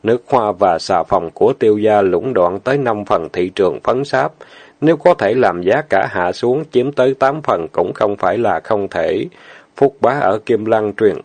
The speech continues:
tới tin tốt, khu vườn trồng mới sinh trưởng thịnh vượng, lượng cánh hoa cung cấp được bảo đảm, làm cục diện cung không đủ cầu của nước hoa và xà phòng dễ dàng được hóa giải. Bằng vào sự nghiệp nước hoa mới tạo ra, lại thêm vào việc buôn bán vải vóc đoạt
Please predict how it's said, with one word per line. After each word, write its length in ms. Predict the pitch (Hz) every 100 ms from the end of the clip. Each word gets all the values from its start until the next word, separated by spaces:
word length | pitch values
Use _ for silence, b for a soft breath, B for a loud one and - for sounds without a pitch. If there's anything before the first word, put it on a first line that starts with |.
| -
tới 200 | 117 135
tin 280 | 143 101 98
tốt, 240 | 110 135 143 _
khu 200 | - 147
vườn 320 | 107 101 95
trồng 300 | - 90 90
mới 140 | 95 139
sinh 280 | - 113
trưởng 300 | 107 92 127
thịnh 260 | 143 90 95
vượng, 380 | 90 87 98 107 B B B B
lượng 260 | 101 95 104
cánh 260 | - 135 151
hoa 200 | 123 104
cung 280 | - 107 104
cấp 180 | - 143
được 220 | 104 90 -
bảo 220 | 90 117
đảm, 360 | 92 90 107 147 B B _
làm 240 | 104 107 90
cục 240 | - 98 -
diện 280 | 95 98
cung 300 | 104 123 110
không 320 | 101 131 107 98
đủ 200 | 92 120
cầu 280 | 101 87 80
của 200 | - 104
nước 220 | 127 147
hoa 240 | - 110 98
và 240 | 95 85
xà 240 | - 95 87
phòng 360 | 95 87 80
dễ 140 | 87 107
dàng 380 | 107 95 85
được 180 | 85 85 -
hóa 140 | 131 135
giải. 520 | 98 87 82 110 170 B B B B _
Bằng 280 | - 104 98
vào 220 | 101 95
sự 200 | 90 98
nghiệp 260 | 110 95 123
nước 200 | 143 165
hoa 220 | 127 113
mới 220 | 107 131
tạo 280 | 151 87 95
ra, 260 | 98 107 101
lại 260 | 95 87 92
thêm 220 | 120 101
vào 320 | 95 90 78 76
việc 220 | 95 -
buôn 260 | - 107 101
bán 240 | 101 -
vải 240 | 76 95 101
vóc 220 | 120 147 -
đoạt 200 | 90